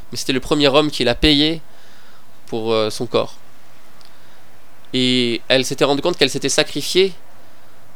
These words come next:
euh, non pas pour l'argent qui paierait son loyer, mais elle s'était sacrifiée pour, euh, sortir de sa famille. Elle s'était sacrifiée pour se payer telle ou telle chose. Elle s'était sacrifiée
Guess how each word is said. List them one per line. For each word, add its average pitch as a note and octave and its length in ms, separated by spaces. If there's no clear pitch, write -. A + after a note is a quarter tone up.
euh, A2 120
non B2 200
pas - 100
pour D#3 140
l'argent D3+ 260
qui - 140
paierait C#3+ 260
son C#3 140
loyer, C3 380
mais B2+ 140
elle C3+ 100
s'était - 180
sacrifiée F3 800
pour, C3 260
euh, A#2+ 260
sortir F3 420
de D#3 40
sa D3 140
famille. C3 320
Elle C3 100
s'était C3+ 180
sacrifiée F3+ 640
pour - 180
se - 100
payer E3 320
telle C#3+ 200
ou C3+ 40
telle B2+ 200
chose. G#2+ 500
Elle A#2 140
s'était C3+ 220
sacrifiée D3 800